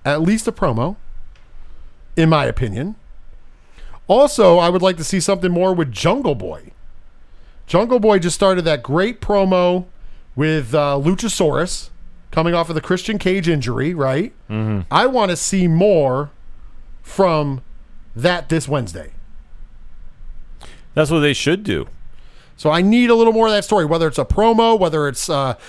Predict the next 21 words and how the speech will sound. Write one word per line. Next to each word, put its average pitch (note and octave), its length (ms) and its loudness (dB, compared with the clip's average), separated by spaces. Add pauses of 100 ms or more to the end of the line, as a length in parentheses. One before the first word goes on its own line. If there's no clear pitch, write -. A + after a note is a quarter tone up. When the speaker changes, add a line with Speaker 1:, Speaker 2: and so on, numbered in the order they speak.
(180)
Speaker 1:
uh, B2+ 120 0
Jungle F#3 320 2
Boy F#3+ 180 6
being F3 160 4
in D3+ 80 2
a C#3+ 60 2
match, G3 300 2
whether E3+ 180 2
it's B2 100 -6
Luchasaurus G3+ 600 2
being G#3 160 2
in G3+ 80 4
the F#3+ 60 4
match, F#3 300 2
and E3 80 0
then C#3+ 120 0
Jungle E3+ 240 -2
Boy F3 200 -2
making E3+ 320 -2
himself D#3 400 -2
known. F#3+ 420 0